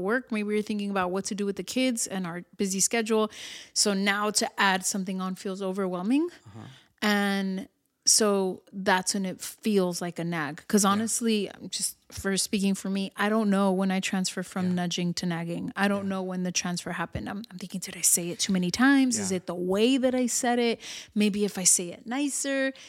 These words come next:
Speaker 1: he'll do it." And in your mind, you're like, "Thanks for being nicer, but even then,
Speaker 2: Yeah.
Speaker 1: I can't."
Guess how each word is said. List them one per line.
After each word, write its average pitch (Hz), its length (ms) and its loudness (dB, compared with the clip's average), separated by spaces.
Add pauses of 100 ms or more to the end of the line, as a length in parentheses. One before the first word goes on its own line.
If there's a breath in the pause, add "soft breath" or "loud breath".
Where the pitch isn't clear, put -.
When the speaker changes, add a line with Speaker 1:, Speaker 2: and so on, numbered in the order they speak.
Speaker 1:
he'll 196 260 2
do 220 280 2
it." 226 260 2
And 202 120 -2
in 196 140 -4
your 196 100 -6
mind, 202 280 -4
you're 202 120 -2
like, 190 420 -6 (120)
"Thanks 202 260 0
for 202 120 -4
being 190 240 -2
nicer, 185 340 -2
but 175 220 -8
even 185 300 -2
then, 190 420 0
Speaker 2:
Yeah. 107 180 -14
Speaker 1:
I 190 60 -8
can't." - 440 -4